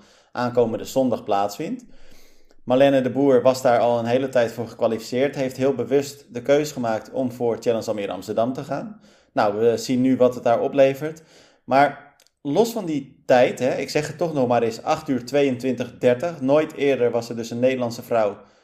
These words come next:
zo snel. Vind ik eigenlijk vooral de manier waarop ze het gedaan heeft ontzettend indrukwekkend. Want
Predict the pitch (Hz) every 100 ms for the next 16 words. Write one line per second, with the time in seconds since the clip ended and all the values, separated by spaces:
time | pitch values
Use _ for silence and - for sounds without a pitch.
0 | _ - - 151 123 120 120 131 - -
1 | _ _ - _ _ _ _ _ _ _
2 | _ _ _ _ _ _ - 196 175 -
3 | 202 196 175 160 180 196 160 151 185 160
4 | 139 127 233 - 151 139 131 120 185 165
5 | 120 196 - - - 131 - 180 160 127
6 | 147 123 120 156 131 104 101 127 131 131